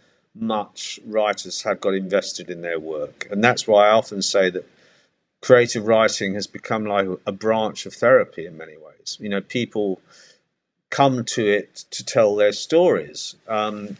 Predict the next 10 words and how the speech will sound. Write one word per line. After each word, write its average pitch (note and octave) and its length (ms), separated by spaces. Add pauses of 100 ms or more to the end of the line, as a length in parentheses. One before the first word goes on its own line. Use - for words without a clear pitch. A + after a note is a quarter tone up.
and, G#2 260
and, A2 200
and G#2+ 200
they G#2+ 120
want A2+ 240
their G#2+ 120
stories A2 440
validated, F2 880 (540)
because A2 260
often, A#2 340